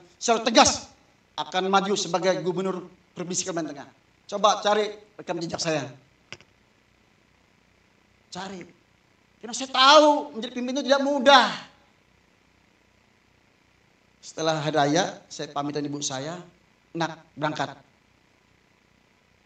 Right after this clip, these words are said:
Nah, habis itu saya izin lagi dengan istri saya, anak saya.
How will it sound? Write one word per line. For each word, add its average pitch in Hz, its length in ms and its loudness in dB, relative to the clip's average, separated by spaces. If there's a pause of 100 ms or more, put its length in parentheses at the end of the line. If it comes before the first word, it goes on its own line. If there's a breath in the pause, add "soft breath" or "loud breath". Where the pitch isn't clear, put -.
(380)
Nah, - 120 -20 (120)
habis 127 240 -14
itu 143 80 -14
saya 151 160 -6
izin 147 240 -6
lagi 147 240 -6
dengan 147 320 -8
istri 143 160 -12
saya, 143 320 -4
anak 147 160 -8
saya. 151 320 -6